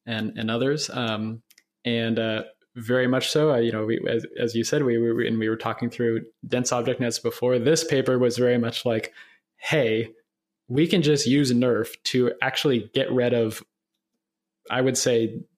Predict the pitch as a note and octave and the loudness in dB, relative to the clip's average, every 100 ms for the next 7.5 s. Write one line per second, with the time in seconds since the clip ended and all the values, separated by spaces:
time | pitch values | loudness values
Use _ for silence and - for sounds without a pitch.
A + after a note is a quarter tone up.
0 | - D3+ C#3+ B2+ B2 B2+ C3+ C#3 B2+ A#2+ | -2 0 2 2 2 2 2 2 2 2
1 | - B2+ B2 A#2 G#2+ A2+ - A2+ A2+ G#2 | 2 2 2 2 0 -2 -2 -2 -2 -2
2 | - C3+ B2 A2+ A2 A#2+ A#2 A2+ A2+ - | 0 2 2 2 0 0 2 0 -2 -2
3 | A#2+ A2 G#2 G2+ - G#2 - - - - | 0 2 0 -2 -4 -4 -6 -10 -10 -10
4 | - _ - A2+ - A#2 A2 G#2+ - A2 | -12 _ -4 -2 0 -2 -2 -4 -4 -4
5 | - A2 - - - - G#2+ - - G#2+ | -2 -4 -4 -8 -8 -6 -4 -4 -2 -4
6 | - _ - - - - - A#2 G#2 G#2 | -4 _ -20 -18 -18 -10 -4 -2 -2 -2
7 | G#2 A2+ G#2+ G#2 G#2+ | -4 -6 -6 -8 -10